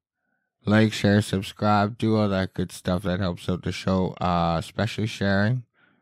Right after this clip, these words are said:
Sharing really helps Manitoba, gets the, uh, helps me beat the algorithm, gets it in front of more faces. But either way, Manitoba, um, I think for the f-, future,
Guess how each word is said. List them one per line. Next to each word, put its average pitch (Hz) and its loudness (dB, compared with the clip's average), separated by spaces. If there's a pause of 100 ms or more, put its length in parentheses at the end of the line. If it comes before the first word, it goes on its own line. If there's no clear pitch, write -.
(760)
Sharing 104 0
really 101 2
helps 95 -2
Manitoba, 98 -2 (400)
gets - -6
the, 95 -2
uh, 90 0
helps 104 -2
me 104 -2
beat 101 0
the 110 2
algorithm, 98 0 (140)
gets 104 -2
it 104 -2
in 104 0
front 104 0
of 107 2
more 104 4
faces. 98 -2 (680)
But 123 4
either 127 6
way, 131 4
Manitoba, 123 4
um, 113 2 (640)
I 110 2
think 127 0
for - 2
the 120 4
f-, - -10 (240)
future, 120 2